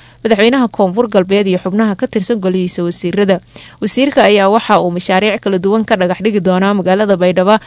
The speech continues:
isaga oo ay ka qayb qaadanayaan hay'adaha caalamiga ah. Magaalada Baydhabo ayaa ka mid ah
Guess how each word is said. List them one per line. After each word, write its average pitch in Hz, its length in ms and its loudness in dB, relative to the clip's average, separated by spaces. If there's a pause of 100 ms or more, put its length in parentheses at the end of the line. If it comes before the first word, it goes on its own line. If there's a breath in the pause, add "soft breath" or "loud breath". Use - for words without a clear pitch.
(260 loud breath)
isaga 240 400 0
oo 185 240 2
ay 180 240 2
ka - 240 -8
qayb 196 320 0
qaadanayaan 190 800 0
hay'adaha 185 720 -2
caalamiga 185 560 -2
ah. 180 60 0 (1120 loud breath)
Magaalada 185 480 0
Baydhabo 196 440 2 (200 loud breath)
ayaa 226 320 4
ka 285 100 2
mid 226 220 0
ah 226 400 2